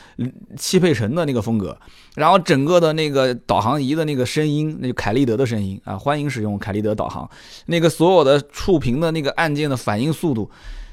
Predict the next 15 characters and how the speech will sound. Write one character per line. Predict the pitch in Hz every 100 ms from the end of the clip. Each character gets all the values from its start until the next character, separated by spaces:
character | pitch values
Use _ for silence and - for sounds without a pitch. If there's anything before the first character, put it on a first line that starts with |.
| -
就 | 285
很 | 269 202
明 | 156 254
显， | 208 143
就 | - 285
像 | 202 254 160
感 | 131 127
觉 | 139 151
在 | 196 160
陶 | - - 156
陶 | 147
居， | 156 147 156
就 | 170
这 | 139 175 135
个 | 120 113